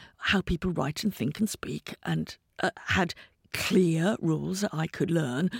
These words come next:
and then I had to learn them, and then I had to learn the exceptions to them. Whereas, actually, discovering that these were sort of ex post facto rules that had been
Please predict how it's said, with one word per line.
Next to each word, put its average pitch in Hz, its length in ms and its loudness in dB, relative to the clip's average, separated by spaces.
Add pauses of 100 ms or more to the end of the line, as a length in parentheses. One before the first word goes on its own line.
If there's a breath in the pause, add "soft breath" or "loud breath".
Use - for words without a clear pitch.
and 160 100 2
then 160 200 2
I - 40 -4
had 160 100 -4
to 165 60 -2
learn 185 240 4
them, 139 160 0
and - 80 -2
then 160 60 0
I - 40 -4
had - 80 -8
to 156 60 -6
learn 147 140 0
the - 60 -8
exceptions - 540 -2
to - 120 -10
them. 226 220 0 (680 loud breath)
Whereas, 226 540 4 (460 loud breath)
actually, 220 720 2 (300)
discovering 220 640 2
that 196 180 4
these 196 360 4
were 180 100 4
sort - 280 -2
of - 80 -6 (140)
ex - 260 -2
post - 420 -6
facto - 560 -4
rules - 340 -4
that 170 120 -6
had 190 120 0
been 180 180 0